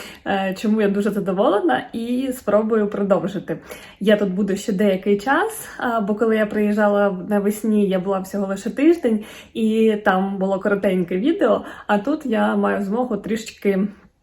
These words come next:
більше показати міста, показати свого життя. І дуже класно, що так багато, е, лайків, так багато переглядів. Е, мене це дуже тішить і приємно показати такий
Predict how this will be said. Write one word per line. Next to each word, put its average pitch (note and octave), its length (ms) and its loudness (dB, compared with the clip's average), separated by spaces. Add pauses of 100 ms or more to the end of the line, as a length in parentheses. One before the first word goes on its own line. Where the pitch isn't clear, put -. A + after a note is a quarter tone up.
(460)
більше G#3+ 420 0
показати G3 560 0
міста, C4+ 600 2
показати G3+ 540 -2
свого G3 320 -2
життя. A3+ 440 0 (440)
І A3 320 2
дуже G#3 320 2
класно, A#3 800 0 (200)
що A3 180 -6
так G3 240 -2
багато, G3+ 420 -2
е, F#3+ 640 -2
лайків, C4+ 460 2
так F3+ 140 -6
багато F#3+ 400 -4
переглядів. G#3+ 720 -2 (360)
Е, G#3+ 80 -2
мене G3+ 420 2
це A#3 60 -6
дуже G3+ 640 0 (380)
тішить B3+ 640 0
і A3 300 0 (100)
приємно G#3+ 760 0
показати G3+ 720 -2
такий G3+ 460 -4